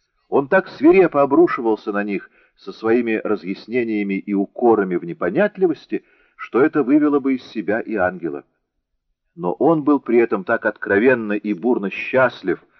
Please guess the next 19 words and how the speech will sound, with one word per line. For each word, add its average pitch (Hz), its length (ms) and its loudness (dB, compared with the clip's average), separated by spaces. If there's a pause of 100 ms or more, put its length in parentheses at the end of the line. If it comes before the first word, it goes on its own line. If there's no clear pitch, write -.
(200)
раскрывавшейся 104 920 -2
перед 95 280 -4
ним 110 160 -6
логикой 92 600 -2
и 98 140 -12
справедливостью 98 1000 -2
революционной 87 680 -2
мысли — 135 440 -2 (360)
что - 260 -4
было 208 240 4
бы 151 120 2
попросту 160 600 -2
грешно 123 640 -2
испортить 165 600 -4
ему 131 240 -4
этот 123 400 -4
праздник 147 640 -2 (420)
резким 117 720 -4
замечанием. 76 720 -12